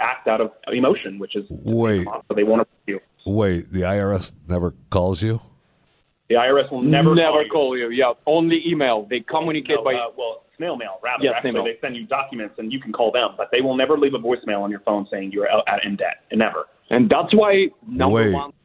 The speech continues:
Speaker 3: scam, scam age range, it's elderly people, because, you know, uh, they so innocent, and, uh, it's easy
Speaker 2: Yeah.
Speaker 3: to scare them. It's easy to put pressure on them, and they just wipe their, you know, like, uh, bank accounts, sa-,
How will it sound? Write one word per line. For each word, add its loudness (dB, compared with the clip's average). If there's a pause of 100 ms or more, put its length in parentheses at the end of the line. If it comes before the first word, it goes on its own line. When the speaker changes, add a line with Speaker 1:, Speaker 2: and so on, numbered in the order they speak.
(120)
Speaker 3:
scam, -2 (840)
scam 0 (140)
age 0
range, 0 (140)
it's -2
elderly 2
people, 0
because, 0
you -2
know, -2 (180)
uh, 0 (520)
they 0
so 2
innocent, 2 (280)
and, 0
uh, 6
it's 0
easy -2
Speaker 2:
Yeah. -2
Speaker 3:
to -2
scare -2
them. -2
It's -2
easy 0
to 2 (140)
put 2
pressure 0
on -2
them, 0 (280)
and -2
they 2
just 0
wipe 0
their, 4
you 0
know, -2
like, 0
uh, 2
bank -4
accounts, -6
sa-, 0